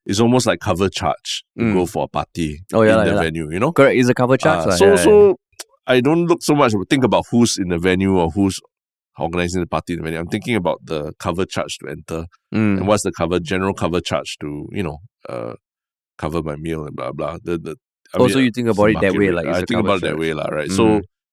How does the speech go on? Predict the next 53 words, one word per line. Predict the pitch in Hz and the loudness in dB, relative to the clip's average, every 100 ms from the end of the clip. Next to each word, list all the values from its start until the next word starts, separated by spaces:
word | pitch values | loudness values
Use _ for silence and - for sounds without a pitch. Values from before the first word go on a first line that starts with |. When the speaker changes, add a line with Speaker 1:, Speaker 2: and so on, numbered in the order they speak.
| _ _ - | _ _ -2
Speaker 1:
I | 98 | 2
wouldn't | 120 120 | 4 4
think, | 123 | 2
like, | 101 | 2
"Oh, | 82 | 0
because | 85 92 98 | -2 -4 -4
he's | 85 76 | -6 -8
a | |
billionaire, | 76 78 80 82 78 | -6 -4 -4 -4 -4
yeah, | 78 | -4
lah, | 71 64 | -6 -8
then | 78 | -8
I | 78 | -6
don't | 80 82 | -8 -10
give | 80 73 | -10 -10
anything." | 73 - - - | -14 -14 -14 -8
Or, | 90 | -2
Speaker 2:
Yeah, | 101 95 87 | 0 2 0
Speaker 1:
yeah, | 82 | -2
Speaker 2:
yeah. | 82 - | -4 -6
Speaker 1:
yeah. | - | -6
Or, | 80 78 - | -6 -6 -10
you | 80 | -14
know, | 82 78 92 _ | -14 -16 _ _
"Or | 82 80 | -6 -4
I | |
give | 85 85 | -6 -6
more | 85 82 80 | -6 -6 -6
because | 85 82 80 - - | -10 -10 -10 -10 -16
this | 82 - | -20 -18
person | - 85 80 | -16 -16 -16
needs | - | -16
more." | - - - | -14 -14 -6
I, | 110 123 139 _ _ _ _ - | 0 0 -2 _ _ _ _ 2
that, | 151 160 | 4 6
no, | 165 110 | 6 4
no, | 92 - - 120 123 - | 0 -8 -12 -10 -12 -6
in | 127 | 2
that | 143 - | 2 4
case, | 185 | 4
I | 151 | 4
think | 131 165 123 | 4 2 2
if | 98 | 0
it's | - | 0
your | 95 | -2
friend, | - 120 113 | 2 2 2
a | 92 | 2
very | 92 | 0
close | - 98 | 0 -2
friend | - 92 | -2 -2
that | 87 | 0
you | 82 82 | -2 -2
want, | 92 | -4